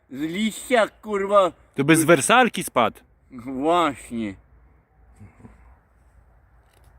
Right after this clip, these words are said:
Speaker 2: Ty co, tam gitem byłeś, tak? Czy nie?
Speaker 1: Tak.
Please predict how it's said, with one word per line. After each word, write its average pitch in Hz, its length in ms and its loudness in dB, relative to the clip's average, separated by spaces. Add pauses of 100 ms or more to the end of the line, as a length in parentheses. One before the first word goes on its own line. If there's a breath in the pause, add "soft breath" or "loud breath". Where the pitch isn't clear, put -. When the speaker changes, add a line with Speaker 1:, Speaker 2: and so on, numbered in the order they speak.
(260)
Speaker 2:
Ty 113 80 -10
co, 143 180 4
tam 123 220 2
gitem 233 360 4
byłeś, 120 280 4
tak? 196 300 0 (840)
Czy 131 120 -4
nie? 113 180 4
Speaker 1:
Tak. 135 380 -2